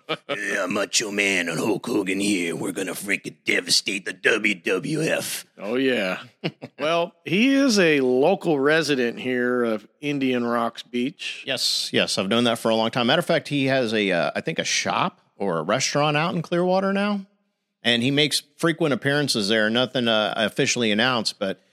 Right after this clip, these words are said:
Speaker 1: you never know. If you happen to be shopping there, Mister Bollea might walk in and you get a picture with the Hulkster.
Speaker 2: Yeah, he's owned several different,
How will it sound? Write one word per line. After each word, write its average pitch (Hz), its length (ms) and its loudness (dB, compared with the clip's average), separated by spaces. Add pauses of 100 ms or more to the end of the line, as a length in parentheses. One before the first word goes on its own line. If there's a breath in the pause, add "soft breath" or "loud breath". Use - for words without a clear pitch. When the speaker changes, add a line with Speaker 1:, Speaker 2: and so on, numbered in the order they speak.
(120)
Speaker 1:
you 135 60 -2
never 147 180 4
know. 156 160 4
If 120 100 0
you 123 80 0
happen 143 200 0
to 123 60 0
be 113 100 2
shopping 131 460 0
there, 101 220 2
Mister 117 300 -2
Bollea 107 420 2
might 98 220 0
walk 104 320 0
in 123 200 -2
and 82 120 -6
you 92 60 -6
get 104 140 -2
a - 40 -6
picture 110 300 -6
with 92 120 -6
the 85 80 -10
Hulkster. 101 460 -4 (220)
Speaker 2:
Yeah, 165 120 0
he's 208 220 2
owned 175 260 2
several 143 440 2
different, 135 540 0